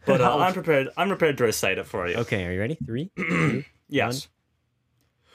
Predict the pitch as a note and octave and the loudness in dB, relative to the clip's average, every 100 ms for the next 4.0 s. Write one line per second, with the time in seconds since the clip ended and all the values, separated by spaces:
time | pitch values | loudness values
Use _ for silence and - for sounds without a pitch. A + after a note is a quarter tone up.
0 | - - - D3+ C4 C#4+ C4 D3+ E3 D#3+ | -20 -20 -14 0 2 4 2 4 4 6
1 | D#3+ B2+ B2 B2+ B2+ A2 G2+ B1 B1 - | 4 4 2 2 -2 -2 -4 -8 -8 -10
2 | _ C3+ _ A#3 A#3+ G#3+ D3+ G3 C#3 D#2+ | _ -20 _ -2 0 2 2 2 2 -4
3 | - - A#2 B2+ B2 G#2+ - D3 G#2+ - | -8 -10 -2 -2 0 -4 -4 -4 -4 -6